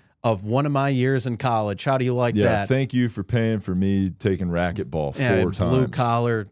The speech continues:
Speaker 1: loser.
Speaker 2: Yeah. Fucking dork.
Speaker 1: Yeah, we love that. So
Speaker 2: Yeah, we're smart. We're highly
Speaker 1: we're
Speaker 2: educated.
Speaker 1: smart. You're dumb. Pay for our college.
Speaker 2: Yeah, we went to liberal arts college.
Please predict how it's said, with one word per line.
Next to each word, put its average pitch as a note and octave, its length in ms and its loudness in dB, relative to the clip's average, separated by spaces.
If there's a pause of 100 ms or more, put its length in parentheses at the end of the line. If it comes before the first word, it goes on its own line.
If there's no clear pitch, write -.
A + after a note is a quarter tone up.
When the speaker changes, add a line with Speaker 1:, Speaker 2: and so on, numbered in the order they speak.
Speaker 1:
loser. A#2+ 580 -4 (140)
Speaker 2:
Yeah. D#2 380 -4 (480)
Fucking D2 320 -8
dork. D#2 320 -6 (100)
Speaker 1:
Yeah, G2 280 -2
we A2+ 160 -2
love G2+ 340 0
that. F#2+ 340 -4
So - 180 -4
Speaker 2:
Yeah, F#2+ 200 2 (120)
we're A#2 180 2
smart. G2 540 -2
We're G#2+ 360 -4
highly G2 360 -4
Speaker 1:
we're D3+ 100 4
Speaker 2:
educated. - 120 -4
Speaker 1:
smart. C#3 380 2
You're C3 240 2
dumb. A#2 520 -2
Pay C3 220 -2
for B2+ 160 -2
our A2+ 100 0
college. G#2+ 520 2
Speaker 2:
Yeah, G#2 100 2
we G2+ 60 0
went G#2 140 0
to A2+ 100 -4
liberal G2+ 420 0
arts G2+ 380 -4
college. G2+ 680 0